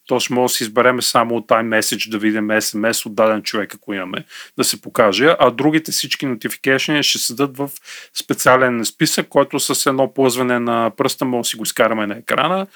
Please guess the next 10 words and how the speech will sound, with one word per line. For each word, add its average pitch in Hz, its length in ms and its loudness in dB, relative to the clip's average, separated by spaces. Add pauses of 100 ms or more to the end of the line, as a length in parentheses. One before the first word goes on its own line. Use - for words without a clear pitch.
(320)
а - 80 -6
когато 139 440 2
изключиме 117 1040 2 (480)
фокус, - 520 4 (280)
всичко - 340 -8
ще - 180 -4
бъде 120 220 -2
нормално, 123 560 2
като 165 340 0
обаче 160 580 0